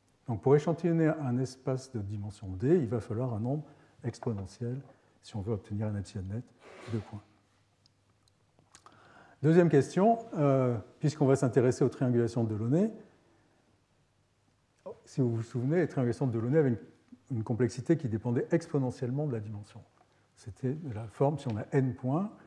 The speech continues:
dans le cas le pire, une triangulation de Delaunay peut avoir de, de l'ordre de n à la puissance partie entière de d sur deux.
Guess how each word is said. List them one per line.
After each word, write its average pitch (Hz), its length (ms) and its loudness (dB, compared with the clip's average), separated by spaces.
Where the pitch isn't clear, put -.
dans 120 80 -4
le 101 80 -6
cas 117 120 -6
le 110 60 -4
pire, 156 300 -2
une 110 80 -2
triangulation 117 400 -2
de 107 60 -4
Delaunay 117 260 -2
peut 156 100 -6
avoir 127 180 0
de, - 120 -8
de 110 120 -8
l'ordre 139 260 2
de - 180 -4
n 156 160 2
à 135 60 2
la 110 100 -2
puissance 160 640 -8
partie - 320 -6
entière 139 400 -2
de 110 80 -2
d 101 220 0
sur 127 260 -4
deux. 98 140 -12